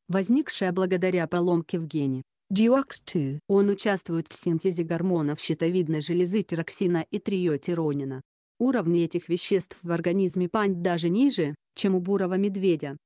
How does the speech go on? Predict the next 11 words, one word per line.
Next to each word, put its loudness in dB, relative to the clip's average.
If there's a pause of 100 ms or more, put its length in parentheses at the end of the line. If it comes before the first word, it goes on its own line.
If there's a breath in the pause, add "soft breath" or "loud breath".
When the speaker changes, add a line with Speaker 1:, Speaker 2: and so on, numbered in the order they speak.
(120)
Speaker 1:
ушедшего -4
в -6
зимнюю 2
спячку. -4 (340)
Четвёртого 0
июня, -2 (180)
двенадцать 2
четыре. -4 (680)
В -20
Китае 0
надеются, 0